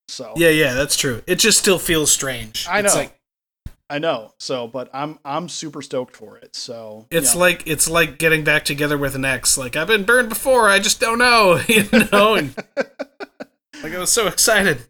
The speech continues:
Speaker 1: I've been hurt before, so.
Speaker 2: Right, right,
Speaker 1: Yeah.
Speaker 2: exactly.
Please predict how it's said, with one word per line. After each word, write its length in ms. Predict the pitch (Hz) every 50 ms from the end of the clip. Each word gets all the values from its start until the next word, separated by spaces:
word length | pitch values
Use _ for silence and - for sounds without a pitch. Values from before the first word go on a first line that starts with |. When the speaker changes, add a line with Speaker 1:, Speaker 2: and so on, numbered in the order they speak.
| _ -
Speaker 1:
I've 240 | 160 160 160 156
been 140 | 160 160 151
hurt 360 | 139 - 165 165 170 - _
before, 640 | - 120 - - - 170 160 160 156 156 151 147 143
so. 220 | 135 - - - - - - - - - _ _ _ - 143 -
Speaker 2:
Right, 220 | 190 185 170 156 139
right, 240 | 151 160 151 151
Speaker 1:
Yeah. 60 | 139 131
Speaker 2:
exactly. 440 | 127 143 147 143 131 - 123 113